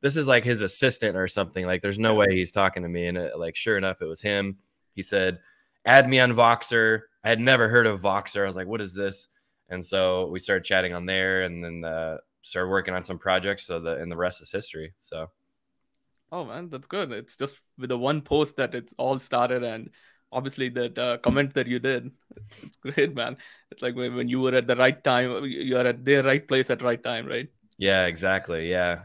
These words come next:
Speaker 1: it was, uh, I mean, I, I owe a lot to Russell. He's, he's an amazing guy. He's helped me connect with some amazing entrepreneurs over the years. And, uh, it really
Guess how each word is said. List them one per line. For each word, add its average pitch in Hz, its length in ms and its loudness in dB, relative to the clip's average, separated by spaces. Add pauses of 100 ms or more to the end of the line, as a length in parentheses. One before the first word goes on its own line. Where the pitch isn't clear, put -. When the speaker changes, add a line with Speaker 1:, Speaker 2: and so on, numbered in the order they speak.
Speaker 1:
it 85 60 -8
was, 90 220 -6
uh, 87 360 -2
I - 60 -2
mean, 113 140 2
I, 113 320 6
I - 20 2
owe 123 200 8
a - 20 10
lot 123 260 6
to 127 100 -2
Russell. 117 320 2
He's, 92 340 -6
he's 95 140 -10
an 95 100 -6
amazing 95 340 -4
guy. 92 240 2
He's 92 340 -8 (540)
helped 110 240 0
me 104 140 0
connect 104 380 0
with 95 120 -6
some 95 160 -4
amazing 92 380 0
entrepreneurs 92 640 -2
over 90 140 -4
the 90 100 -4
years. 95 520 -2
And, 87 260 -4
uh, 85 260 -2
it 85 80 -4
really 98 720 0